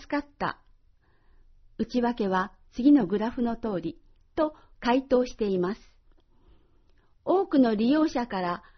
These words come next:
好評をいただいている赤ちゃん応援パック。利用者の声を広く聞くことができるのも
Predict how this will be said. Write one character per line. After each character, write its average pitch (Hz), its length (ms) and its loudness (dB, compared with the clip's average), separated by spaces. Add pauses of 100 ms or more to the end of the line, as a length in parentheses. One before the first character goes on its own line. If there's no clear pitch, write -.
(220)
好 294 240 4
評 285 260 4
を 269 180 6
い 202 100 -6
た 277 160 0
だ 277 140 0
い 269 100 -2
て 247 180 0
い 240 100 -2
る 233 240 -6 (360)
赤 277 260 -2
ち 294 100 -4
ゃ 285 80 2
ん 285 200 2
応 254 200 4
援 262 240 0
パ 240 140 -8
ッ 240 60 -8 (140)
ク。 - 220 -12 (920)
利 254 120 4
用 339 200 4
者 269 160 -2
の 220 140 0
声 254 300 4
を 190 220 -2 (320)
広 339 300 2
く 208 100 -6
聞 - 200 -12
く 302 120 -4
こ 320 140 -2
と 294 120 2
が 196 160 -2
で 196 120 -2
き 285 160 0
る 262 100 2
の 185 140 0
も 160 240 -4